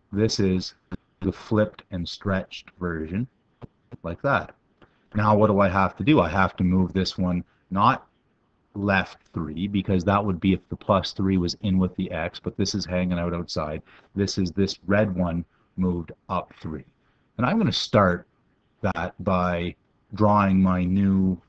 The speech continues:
asymptote. So if the asymptote gets moved up three, it's gonna be right here, right? It was there, now it's been moved up three,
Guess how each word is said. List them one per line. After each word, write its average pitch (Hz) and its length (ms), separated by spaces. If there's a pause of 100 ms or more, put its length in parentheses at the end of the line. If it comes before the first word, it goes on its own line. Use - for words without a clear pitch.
(160)
asymptote. 85 720
So 104 140
if 92 100
the 113 100
asymptote 117 680
gets - 220
moved 92 240
up 85 180
three, 82 360 (340)
it's 101 200
gonna 95 200
be 90 140
right 87 240
here, 80 320 (380)
right? 85 240 (1700)
It 107 120
was 101 340
there, 95 260
now 92 240
it's 95 120
been 90 220
moved 90 300
up 90 260
three, 87 380